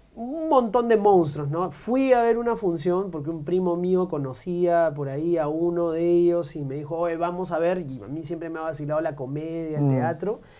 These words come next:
Speaker 1: y la cosa es que me siento, veo y me enamoré.
Speaker 2: ¿Qué viste?
Speaker 1: Vi un partido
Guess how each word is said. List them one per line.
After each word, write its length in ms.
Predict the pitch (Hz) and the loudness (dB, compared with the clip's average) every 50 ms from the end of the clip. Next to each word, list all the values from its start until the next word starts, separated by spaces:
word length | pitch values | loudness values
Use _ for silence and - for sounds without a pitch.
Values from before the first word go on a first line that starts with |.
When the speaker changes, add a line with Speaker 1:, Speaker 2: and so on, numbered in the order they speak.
| - - - - - - - | -20 -20 -20 -20 -20 -20 -10
Speaker 1:
y 140 | - 185 175 | -6 -4 -2
la 160 | 165 151 139 | -2 -2 -2
cosa 260 | 147 170 175 170 - 190 | -2 -2 -2 -2 -2 -6
es 80 | 185 - | -6 -6
que 380 | - 175 165 160 156 147 143 | -6 -6 -4 -2 -2 -2 -2
me 160 | 143 139 139 | -2 -4 -4
siento, 460 | 139 - 185 185 190 196 190 196 185 180 | -4 -4 -2 -2 -2 -2 -2 -2 -2 0
veo 260 | 185 185 190 202 196 | 2 0 0 0 -2
y 140 | 170 147 139 | -2 -4 -4
me 340 | 131 135 143 131 139 139 | -6 -8 -10 -8 -6 -6
enamoré. 400 | 139 135 131 131 131 131 135 135 - - - - - | -6 -6 -8 -8 -8 -8 -8 -10 -10 -12 -20 -14 -6
Speaker 2:
¿Qué 120 | - 175 | -2 0
viste? 420 | 170 165 147 143 - - 139 117 110 113 - - - - - - - - - - - | 0 0 -2 -4 -8 -10 -10 -10 -10 -14 -16 -20 -20 -20 -20 -20 -20 -20 -20 -10 -8
Speaker 1:
Vi 360 | 151 156 214 233 247 247 247 | -4 0 0 0 2 2 2
un 180 | 247 247 233 196 | 2 0 0 2
partido 800 | - 220 202 190 190 - 247 247 247 226 220 208 208 220 262 | 2 4 4 4 0 -2 -2 0 4 6 6 6 6 4 2